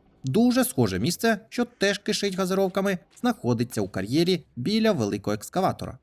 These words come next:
а також аномалія бетонна ванна. Аномалія пазур має гравітаційний характер, може розірвати сталкера просто таки на шмаття. Проте, якщо знати, як діяти,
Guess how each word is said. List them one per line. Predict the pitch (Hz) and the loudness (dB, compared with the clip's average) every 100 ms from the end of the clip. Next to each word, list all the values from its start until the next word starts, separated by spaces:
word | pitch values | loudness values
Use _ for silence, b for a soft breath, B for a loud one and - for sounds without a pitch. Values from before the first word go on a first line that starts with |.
| _ | _
а | 220 | -4
також | 220 180 196 185 - _ _ | 0 0 -2 -4 -8 _ _
аномалія | - 196 101 101 113 123 | -2 0 0 0 2 2
бетонна | 143 - 80 80 92 | 0 -4 -8 -6 0
ванна. | 117 92 - - _ _ - _ _ _ _ _ _ _ _ _ _ | 0 0 -6 -20 _ _ -20 _ _ _ _ _ _ _ _ _ _
Аномалія | 262 269 202 180 185 | 2 4 4 4 2
пазур | 190 240 120 95 - _ | 2 0 0 -4 -12 _
має | 151 196 214 220 | -4 0 2 0
гравітаційний | 208 190 190 185 - - 90 95 | -2 -4 -4 -6 -8 -8 -6 -4
характер, | - 143 - - _ _ - | -2 -2 -4 -16 _ _ -4
може | 240 226 226 | 0 0 0
розірвати | 214 180 185 135 107 110 | 0 0 -4 0 -2 -2
сталкера | 101 - 147 151 185 175 - - | -8 -2 -2 0 -2 -2 -6 -10
просто | 90 104 127 131 | -4 -2 -4 -6
таки | 139 - 127 | -8 -4 -2
на | 135 | -2
шмаття. | - 156 - - 117 _ _ _ | -2 -6 -6 -14 -20 _ _ _
Проте, | - 254 233 226 226 _ | -2 0 2 0 -2 _
якщо | 240 - 254 | -2 0 -2
знати, | 233 123 104 92 95 | 0 0 0 0 -8
як | 85 | -8
діяти, | - 180 220 226 226 | -8 -2 -2 0 -2